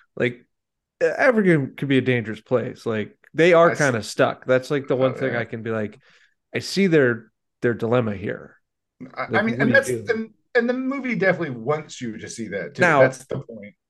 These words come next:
Speaker 1: they do say that they're experienced rafters, so yeah, bash the dude's head in, like, that's the best option, and then just go down the river.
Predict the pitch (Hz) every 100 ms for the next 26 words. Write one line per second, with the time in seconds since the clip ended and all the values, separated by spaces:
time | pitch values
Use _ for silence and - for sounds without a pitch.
0 | _ 156 151 139 175 - 165 131 127 131
1 | 123 110 - 131 113 104 120 120 - 139
2 | - 123 110 123 113 107 - 117 110 -
3 | 107 113 104 117 117 127 117 110 107 -
4 | 113 - - - 107 113 - 117 117 143
5 | 120 117 117 110 107 - 120 117 113 110
6 | 104 110 117 190 202